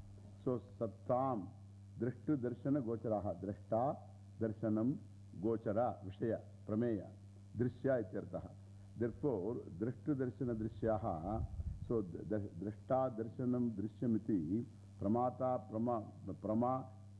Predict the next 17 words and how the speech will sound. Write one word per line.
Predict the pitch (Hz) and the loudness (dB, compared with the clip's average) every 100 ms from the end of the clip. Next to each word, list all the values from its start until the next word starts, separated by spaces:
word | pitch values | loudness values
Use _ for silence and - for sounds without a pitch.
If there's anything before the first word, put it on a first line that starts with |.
| - | -2
Prameyamiti, | 104 110 131 131 113 104 113 - | 2 4 4 4 2 2 0 2
or | 117 107 | 0 0
Pramanam, | 113 120 117 117 135 - - | 0 2 2 2 0 -4 -4
whatever. | 101 101 101 123 - - - - - | 0 2 2 0 -2 -10 -16 -10 0
And | 113 | 2
therefore, | 127 127 - 120 101 127 101 104 | 2 0 0 2 2 0 -2 0
these | 151 151 - 98 | 0 0 -10 -6
differences, | 95 113 123 117 - 90 117 - - | -4 0 0 0 2 0 0 -6 -8
he | 92 | -4
says, | 104 82 101 - - - - - | 0 2 0 -4 -12 -12 -10 0
Drishtu | 113 123 - 123 101 120 - 135 | 2 2 0 -2 0 0 0 0
Darshana | 123 120 135 120 | 2 2 2 2
Gocharaha, | 101 107 120 98 90 90 90 110 - - - - - - | 4 2 2 2 2 0 0 0 -2 -12 -16 -16 -12 0
Atmanaha | 117 147 - 139 131 127 127 131 - - 104 - - | 2 2 0 -2 0 2 2 0 -2 -6 -6 -8 -2
Sattam | 107 - - 107 120 127 92 | -2 -2 0 2 4 2 2
na | 110 | 2
Vidanti, | 95 95 82 - 101 101 | 0 -2 -4 0 2 2